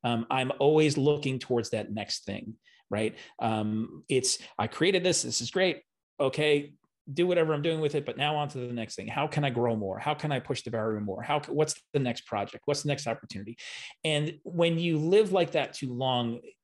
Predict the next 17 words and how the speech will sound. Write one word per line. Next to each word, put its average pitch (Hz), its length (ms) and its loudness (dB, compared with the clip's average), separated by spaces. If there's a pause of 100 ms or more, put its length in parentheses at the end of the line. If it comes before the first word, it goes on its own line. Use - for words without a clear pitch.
y-, - 160 -14
you 143 580 2
rob 143 420 2
yourself 127 600 -2
of 117 160 -4
the 120 120 -4
opportunity 117 760 -2
to - 140 -8
celebrate 113 720 -2
where 117 240 2
you've 104 320 -6
been 104 340 -8 (300)
and 117 120 -2
how 117 200 0
far 107 240 -2
you've - 200 -6
come. - 220 -10